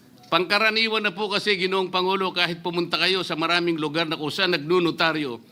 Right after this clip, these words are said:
hindi nyo po makikita roon ang abogado. Iaabot nyo lang sa kanyang papel ninyo, pagkatapos isosoli niya sa'yo, pagkatapos nyong magbayad. Itatanong po ba ni Ginoong Gutesa,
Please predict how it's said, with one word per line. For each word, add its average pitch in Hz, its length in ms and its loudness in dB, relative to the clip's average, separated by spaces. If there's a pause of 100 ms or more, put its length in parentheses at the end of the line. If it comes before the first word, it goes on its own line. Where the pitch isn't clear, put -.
(340)
hindi 208 480 2
nyo 233 80 2
po 220 160 -4
makikita 196 640 0
roon 202 160 -2
ang 190 80 -2
abogado. 175 640 -4 (2500)
Iaabot 190 400 0
nyo 208 160 -2
lang 214 160 2
sa 185 160 -4
kanyang 196 320 0
papel 170 320 0
ninyo, 185 480 2 (640)
pagkatapos 175 880 -2
isosoli 185 560 0
niya 175 80 0
sa'yo, 175 320 -2
pagkatapos 160 560 -2
nyong 156 160 -2
magbayad. 156 560 0 (640)
Itatanong 240 640 0
po 226 160 -2
ba 208 80 2
ni 196 240 2
Ginoong 175 320 2
Gutesa, 160 560 -2